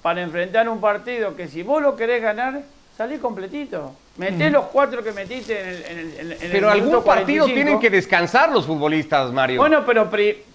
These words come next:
Speaker 1: para hacerlos descansar, hacerlos descansar, pero los noventa minutos,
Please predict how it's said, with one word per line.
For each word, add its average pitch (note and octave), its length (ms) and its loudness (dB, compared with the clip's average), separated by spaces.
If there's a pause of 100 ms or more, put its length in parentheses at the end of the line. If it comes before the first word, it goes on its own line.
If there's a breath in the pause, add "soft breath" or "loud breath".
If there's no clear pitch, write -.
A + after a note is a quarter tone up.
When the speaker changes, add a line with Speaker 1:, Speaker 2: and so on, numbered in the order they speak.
Speaker 1:
para E3+ 240 -2
hacerlos D4+ 380 0
descansar, A3+ 720 -2 (300 soft breath)
hacerlos G3+ 360 -4
descansar, A#3 680 0 (280)
pero G#3 220 -4
los E3 140 -10
noventa F3+ 420 -8
minutos, G3 560 -6